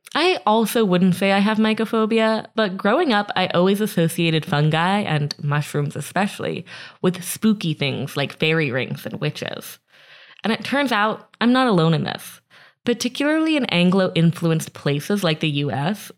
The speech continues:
fungi have been sort of culturally shunned for centuries. They've been associated with death, decay, and disease.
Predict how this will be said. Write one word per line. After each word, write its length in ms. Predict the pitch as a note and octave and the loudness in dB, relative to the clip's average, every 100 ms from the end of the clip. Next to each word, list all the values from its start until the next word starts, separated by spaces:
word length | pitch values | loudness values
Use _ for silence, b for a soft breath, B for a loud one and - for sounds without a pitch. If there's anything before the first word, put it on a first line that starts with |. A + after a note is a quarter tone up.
| - | -4
fungi 360 | B3 C4 C#4 | 0 2 2
have 160 | C4+ G#3+ | 0 2
been 180 | A3 G#3 | 0 0
sort 240 | - G#3+ | -2 -2
of 160 | G3 - | -2 -4
culturally 640 | - G3+ F#3+ - F#3+ E3+ | -4 -2 -2 -2 0 0
shunned 640 | - - D#3+ E3 G#3+ B3 | 0 -2 0 2 0 -2
for 160 | - F3 | -4 -6
centuries. 760 | - D3+ C#3+ - - - - - B B B B B B | -2 -2 -2 -4 -8 -10 -14 -20 B B B B B B
They've 120 | G3+ | 0
been 140 | G3+ G#3+ | 2 0
associated 680 | G#3+ F#3+ F#3+ G3 F#3+ F#3+ F3 | 2 2 2 2 2 2 2
with 200 | E3+ - | 0 0
death, 440 | D#3+ E3 - - | 0 0 -2 -4
decay, 640 | E3 D#3 - D3+ D3+ D3+ D3+ | -4 -2 -2 0 2 0 0
and 200 | D3+ D#3 | 0 0
disease. 800 | D3+ C3+ C#3 D#2+ C#2+ - - | 0 -4 -6 -6 -8 -12 -16